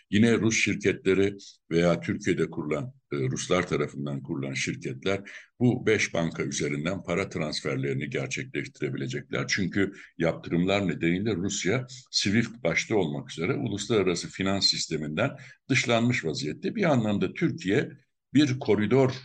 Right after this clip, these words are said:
o, olma yolunda Rusya'nın hem yaptırımları aşması konusunda hem de, e, ihtiyaçlarını yaptırımlara takılmadan karşılaması konusunda Türkiye, e, bir anlamda tüm kapıları,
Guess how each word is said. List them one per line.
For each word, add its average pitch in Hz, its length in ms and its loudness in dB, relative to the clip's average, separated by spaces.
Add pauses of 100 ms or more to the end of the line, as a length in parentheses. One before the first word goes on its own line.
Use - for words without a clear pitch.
(180)
o, 80 80 -2
olma 76 520 -2
yolunda 65 520 -2
Rusya'nın 85 640 -2 (280)
hem 101 220 2
yaptırımları 85 880 2 (720)
aşması 82 800 -2
konusunda 69 720 -4 (220)
hem 101 260 2
de, 104 260 2 (300)
e, 78 420 0
ihtiyaçlarını 78 1040 0
yaptırımlara 78 640 -2
takılmadan 80 640 -4
karşılaması 65 680 -4
konusunda 92 640 -4 (260)
Türkiye, 101 580 0 (360)
e, 85 240 0
bir 104 160 2
anlamda 78 400 -2
tüm 95 200 0
kapıları, 73 640 -2